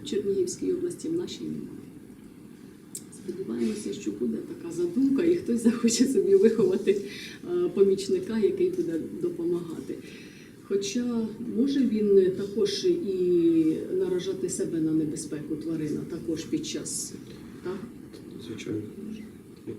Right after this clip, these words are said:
Speaker 2: і людина.
Speaker 1: І як і людина.
Speaker 2: Але поки не
Speaker 1: Хоча
Speaker 2: виявлено.
Speaker 1: він же ж легший, чим людина.
Speaker 2: Все одно. Розтяжку ж ти зацепити може, то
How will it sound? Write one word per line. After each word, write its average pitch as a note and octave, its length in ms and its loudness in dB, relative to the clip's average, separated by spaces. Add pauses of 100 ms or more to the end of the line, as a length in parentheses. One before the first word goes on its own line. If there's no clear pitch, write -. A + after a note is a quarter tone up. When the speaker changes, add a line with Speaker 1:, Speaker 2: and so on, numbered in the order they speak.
Speaker 2:
і A2 40 -2 (460)
людина. G#2+ 300 0 (240)
Speaker 1:
І F3 40 0
як F3 200 -2 (100)
і E3 40 -2
людина. - 420 -4 (280)
Speaker 2:
Але A#2 100 -4
поки - 280 -6
не A2+ 80 0
Speaker 1:
Хоча G3 200 6
Speaker 2:
виявлено. A3 240 8
Speaker 1:
він A3 60 10
же A3 140 4
ж A#3 160 0
легший, A#3+ 400 2
чим D#3+ 300 0
людина. D3+ 360 -2 (600)
Speaker 2:
Все C#3 120 -6
одно. A#2 240 0 (840)
Розтяжку A2+ 440 -4
ж - 100 -8
ти A2 80 0
зацепити G#2+ 420 -2
може, A2+ 200 0
то G2+ 180 -4